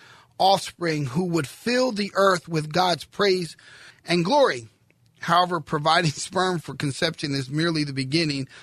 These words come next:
of God's expectation for fathers. Sperm can make a child, but it takes a real man to be a father, a man that's gonna get in there and, and do his thing. He knows, he knows that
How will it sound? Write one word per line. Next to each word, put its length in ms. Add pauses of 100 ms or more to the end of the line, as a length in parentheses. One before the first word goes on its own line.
(140)
of 220
God's 340
expectation 720
for 160
fathers. 520
Sperm 400
can 140
make 200
a 40
child, 380 (300)
but 120
it 120
takes 260
a 80
real 400
man 480 (380)
to 100
be 140
a 60
father, 340
a 20
man 220
that's 160
gonna 240
get 260
in 140
there 320 (360)
and, 220
and 220
do 140
his 200
thing. 240
He 160
knows, 480 (640)
he 220
knows 340
that 160